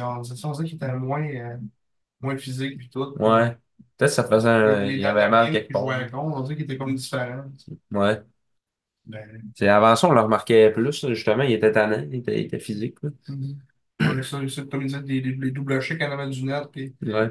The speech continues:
Speaker 1: on dirait qu'il était comme plus, euh, moins, moins sa tâche un peu, là.
Speaker 2: Mhm.
Speaker 1: Peut-être un peu, un peu pour ça aussi.
Speaker 2: La fatigue, puis
Speaker 1: Ouais. Mais il jouait, il, il jouait quand même dans, dans ce match-là.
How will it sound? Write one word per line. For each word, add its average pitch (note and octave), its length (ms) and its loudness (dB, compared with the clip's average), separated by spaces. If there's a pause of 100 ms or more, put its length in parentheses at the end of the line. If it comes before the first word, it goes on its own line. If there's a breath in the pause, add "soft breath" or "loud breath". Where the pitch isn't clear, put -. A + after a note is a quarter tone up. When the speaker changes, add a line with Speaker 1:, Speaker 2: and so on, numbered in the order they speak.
(140)
Speaker 1:
on C3 180 -4
dirait C3 240 -6
qu'il C3+ 140 -10
était C3 140 -8
comme C3 240 -8
plus, C3+ 320 -6
euh, B2 260 -8 (300)
moins, C3 360 -6 (1000)
moins C3 160 -4
sa B2+ 260 0
tâche C3+ 320 -2
un A#2+ 180 -8
peu, B2 120 -10
là. C3 100 -6 (220)
Speaker 2:
Mhm. A2+ 180 4
Speaker 1:
Peut-être A2 220 2
un B2 80 -6
peu, B2 320 -8
un A#2+ 80 -12
peu C3 140 -10
pour B2+ 180 -12
ça C3+ 140 -8
aussi. C3 300 -8 (640)
Speaker 2:
La G#2 120 -2
fatigue, G#2 500 0 (240)
puis G#2+ 240 -8
Speaker 1:
Ouais. B2 180 -4 (240)
Mais C3+ 160 0
il C3+ 80 2
jouait, C#3+ 180 -4
il, C3+ 500 -4
il D#3 100 0
jouait F3 160 0
quand E3+ 180 10
même F#3+ 160 0
dans, C#3 520 6
dans C3+ 160 -4
ce C#3+ 120 -8
match-là. C#3+ 360 -4